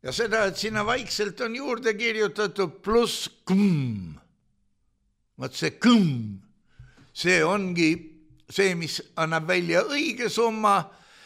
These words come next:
Ja kui nüüd km pandi möödunud aastal, vot, või pandi ta äkki sellel aastal. Kui möödunud aastal, siis läks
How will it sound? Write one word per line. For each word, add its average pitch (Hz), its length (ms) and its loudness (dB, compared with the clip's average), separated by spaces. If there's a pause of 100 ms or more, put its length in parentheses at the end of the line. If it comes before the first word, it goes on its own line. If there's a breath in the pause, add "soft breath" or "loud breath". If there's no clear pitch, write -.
(180 loud breath)
Ja 165 160 4
kui 220 180 -2
nüüd 202 360 -2
km 151 580 4 (300)
pandi 156 360 0
möödunud 226 760 0
aastal, 214 480 -4
vot, 220 240 -10 (480)
või 214 160 2
pandi 269 380 -2
ta 233 160 0 (420 loud breath)
äkki - 240 -6
sellel 127 400 -6
aastal. - 400 -16 (240 loud breath)
Kui 185 160 0
möödunud 190 760 0
aastal, 107 600 -8 (320 soft breath)
siis 269 640 -6
läks - 480 2